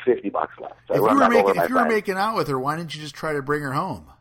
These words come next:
Speaker 1: I don't know. I was hammered. So I run over to my friends. I'm like, "You gotta get me, let me go back with this girl. I'm gonna bang this girl in the back right now." So they see the girl. The girl's really beautiful. So they give me money, right? It's my birthday. You know, you gotta use the whole birthday thing. So they're like, "Ah, it's your fucking birthday. Fine, here." So I go back there with her,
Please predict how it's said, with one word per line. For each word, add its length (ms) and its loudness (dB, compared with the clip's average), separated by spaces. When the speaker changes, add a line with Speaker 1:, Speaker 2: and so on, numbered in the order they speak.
Speaker 1:
I 220 6
don't 160 2
know. 60 6
I 200 8
was 260 4
hammered. 560 0
So 60 -4
I 80 2
run 160 4
over 140 2
to 60 4
my 100 0
friends. 240 -2
I'm 60 -6
like, 140 -4
"You 60 -8
gotta 160 -4
get 100 -6
me, 80 2
let 140 2
me 60 0
go 80 -2
back 220 -2
with 80 -4
this 100 -6
girl. 180 2
I'm 140 2
gonna 120 -8
bang 200 -4
this 120 -12
girl 140 -6
in 60 -6
the 40 -12
back 200 -2
right 120 -8
now." 180 -12
So 80 0
they 180 4
see 100 -2
the 100 4
girl. 180 4
The 60 4
girl's 300 4
really 260 4
beautiful. 500 -6
So 200 4
they 80 0
give 160 0
me 80 -2
money, 380 0
right? 280 0
It's 100 -18
my 100 -2
birthday. 380 2
You 80 -6
know, 100 2
you 80 0
gotta 180 0
use 220 -4
the 60 2
whole 140 4
birthday 340 -2
thing. 240 -10
So 380 6
they're 100 2
like, 160 4
"Ah, 160 4
it's 100 -10
your 80 -10
fucking 220 -4
birthday. 260 -2
Fine, 260 -8
here." 220 -8
So 80 -2
I 40 2
go 160 4
back 280 2
there 140 4
with 140 -2
her, 180 -8